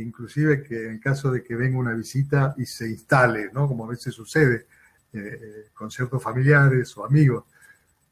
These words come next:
Acá esto es muy breve, es decir, esto dura el tiempo que el otro tiene algo para comunicarme. Y cuando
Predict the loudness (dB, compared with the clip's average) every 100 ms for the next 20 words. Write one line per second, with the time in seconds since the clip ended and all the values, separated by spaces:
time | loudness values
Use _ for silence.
0 | -4 2 4 6 6 8 8 6 6 8
1 | 6 4 2 0 2 4 4 6 6 4
2 | 0 0 0 0 -2 -4 0 2 2 2
3 | 0 -2 -4 -2 2 2 2 -2 2 6
4 | 6 6 2